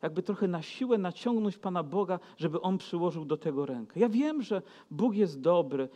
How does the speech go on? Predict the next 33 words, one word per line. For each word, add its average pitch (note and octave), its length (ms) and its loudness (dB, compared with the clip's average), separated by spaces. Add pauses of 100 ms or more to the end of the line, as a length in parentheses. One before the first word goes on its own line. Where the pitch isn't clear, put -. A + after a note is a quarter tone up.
(160)
i A#3 120 2
On B3+ 160 6 (180)
nie B3+ 160 8
tylko C4+ 400 0
daje F#3+ 320 6
nam E3+ 180 0
zbawienie, E3 720 2
nie E3+ 160 2
tylko G3 420 0
daje D#3+ 320 0
nam D3+ 300 0 (320)
przebaczenie E3+ 600 2
grzechów, E3+ 460 2
ale B3 220 6
nawet B3 320 4
na A#3 200 4
codzienne A#3 600 2
potrzeby G#3+ 500 4
naszego F#3+ 400 2
życia G3 360 0
odpowiada, F3 680 2 (240)
dając G3+ 420 6
nam F#3+ 160 2
trochę G3 280 2
przyjemności F3 760 0
i D#3+ 60 2
radości C#3 460 0
w A#2+ 60 -8
życiu. A#2 320 -10 (200)
Naprawdę B3 420 2
taki C#4 340 -4
jest A#3 200 0
Bóg. B2+ 520 -12